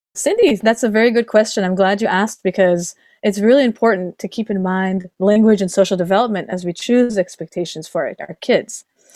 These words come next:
For the sake of our time today, I'd like to focus on ages kindergarten through second grade. And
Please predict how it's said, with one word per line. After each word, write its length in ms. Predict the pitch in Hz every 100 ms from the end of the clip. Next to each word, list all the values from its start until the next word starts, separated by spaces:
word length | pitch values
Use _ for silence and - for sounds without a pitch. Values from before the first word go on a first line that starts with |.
| - - -
For 140 | - 247
the 120 | 233
sake 300 | - 302 320
of 100 | 320
our 100 | 269
time 220 | - 214
today, 380 | 220 202 208 208 - -
I'd 180 | 196 202
like 140 | 311
to 100 | -
focus 320 | 277 254 262
on 320 | 226 208 196 -
ages 360 | 190 190 190 175
kindergarten 440 | 226 214 190 180
through 180 | 160 156
second 320 | - 180 226
grade. 380 | 226 233 247 233 _ _ _ _ -
And 560 | 190 185 180 175 175